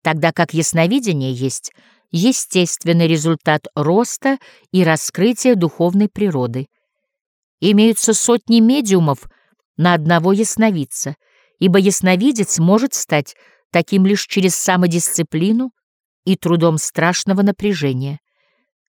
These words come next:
тогда как чем слабее, чем болезненнее человек, тем он лучший медиум. Ясновидец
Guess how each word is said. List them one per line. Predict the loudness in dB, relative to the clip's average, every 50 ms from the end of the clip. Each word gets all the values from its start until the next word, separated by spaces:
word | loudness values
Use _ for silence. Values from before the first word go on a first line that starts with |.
| _ _ _ _ _ _ _ _ _ _ _ -6
тогда | -4 -4 -2 0 0 -2 -2
как | -2 -4 -6 -6 -6 -6
чем | -2 -2 0 0 -2
слабее, | -4 -4 -2 0 0 0 0 0 0 0 0 0 -2 -2 -6 _ _ _ _ _ _ _ _ _ _ _ _ _ _ _
чем | -4 0 0 0 0 0
болезненнее | -2 -2 0 2 2 2 2 2 0 0 0 0 -2 -4 -6
человек, | -6 -8 -6 -6 -4 -4 -4 -6 -6 -8 -10 -10
тем | -8 -6 -4 -4 -2
он | -2 -4 -4
лучший | -4 -8 -8 -8 -8 -8 -8 -6
медиум. | -6 -6 -6 -6 -6 -4 -4 -4 -4 -4 -6 _ _ _ _ _ _ _ _ _ _ -20 -20 -20 -20 -20 -14 _
Ясновидец | -2 -2 0 0 2 0 2 2 0 0 0 -2 -4 -4